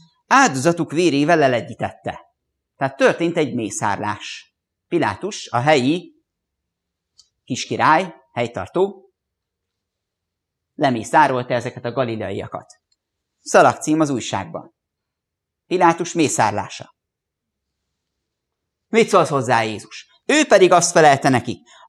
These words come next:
azt gondoljátok, hogy ezek a galileaiak bűnösebbek voltak a többi galileainál, mivel ezeket ke-, kellett elszenvedniük?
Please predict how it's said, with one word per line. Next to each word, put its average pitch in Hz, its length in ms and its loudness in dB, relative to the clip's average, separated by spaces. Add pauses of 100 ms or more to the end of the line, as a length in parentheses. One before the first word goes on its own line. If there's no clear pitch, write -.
azt 180 280 4
gondoljátok, 214 720 2
hogy 127 160 -4
ezek 139 260 0
a 127 100 -2
galileaiak 151 640 2
bűnösebbek 180 680 -2
voltak 147 300 -2
a 113 80 -8
többi 143 320 -4
galileainál, 143 840 0 (220)
mivel 127 260 0
ezeket 143 480 -2
ke-, - 380 -2
kellett 143 380 2
elszenvedniük? 117 960 -4